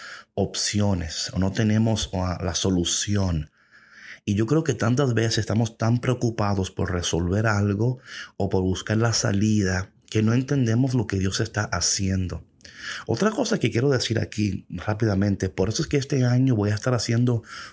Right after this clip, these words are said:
una serie de estudios bíblicos y de clases para líderes, porque yo entiendo que muchos todavía no están entendiendo los propósitos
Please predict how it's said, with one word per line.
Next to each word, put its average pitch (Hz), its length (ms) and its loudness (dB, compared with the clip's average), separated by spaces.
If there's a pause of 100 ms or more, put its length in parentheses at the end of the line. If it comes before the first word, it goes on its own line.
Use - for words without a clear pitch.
una 117 260 2
serie 120 640 2
de 104 200 0
estudios 107 680 -2
bíblicos 104 680 0
y 98 120 0
de 92 140 -2
clases 101 460 -2
para 104 220 -2
líderes, 98 640 0 (400)
porque 117 200 0
yo 110 80 2
entiendo 143 380 2
que 113 120 0
muchos 117 380 2
todavía 107 400 2
no 107 120 4
están 117 260 0
entendiendo 107 800 2
los 95 180 0
propósitos 160 800 -4